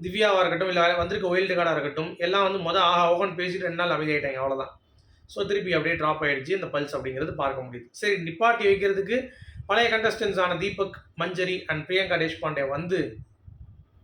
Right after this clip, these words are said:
ஏதாவது பண்ணுவாங்கன்னு பார்த்தா அவங்க பத்தோட பதினொன்னா வந்து உட்காந்துக்கிட்டு ஜாலியா வந்து பேசிட்டு இருக்காங்க. ஒரு கெஸ்ட் மாதிரி தான் பிஹேவ் பண்றாங்க, கண்டஸ்டன்ட் மாதிரி பிஹேவ் பண்ணல.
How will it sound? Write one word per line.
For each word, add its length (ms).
ஏதாவது 420
பண்ணுவாங்கன்னு 600
பார்த்தா 300
அவங்க 400
பத்தோட 460
பதினொன்னா 480
வந்து 200
உட்காந்துக்கிட்டு 520
ஜாலியா 380
வந்து 180
பேசிட்டு 220
இருக்காங்க. 500
ஒரு 200
கெஸ்ட் 280
மாதிரி 180
தான் 160
பிஹேவ் 340
பண்றாங்க, 300
கண்டஸ்டன்ட் 280
மாதிரி 140
பிஹேவ் 240
பண்ணல. 220